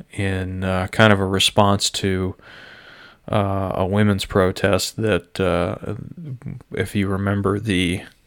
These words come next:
uh, Day Without a Woman, uh, from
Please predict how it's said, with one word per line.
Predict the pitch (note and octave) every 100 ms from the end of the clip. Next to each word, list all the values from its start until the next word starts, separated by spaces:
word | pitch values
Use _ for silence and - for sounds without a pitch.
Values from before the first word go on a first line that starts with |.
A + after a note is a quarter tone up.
| - -
uh, | G#2+ G2+
Day | G#2+ G#2
Without | G2+ G2 G2 F2+
a |
Woman, | F2 G#2+ G#2+ F#2+ F#2+ - - _ _ _ - G2+
uh, | F#2+ F2+
from | - G2 F2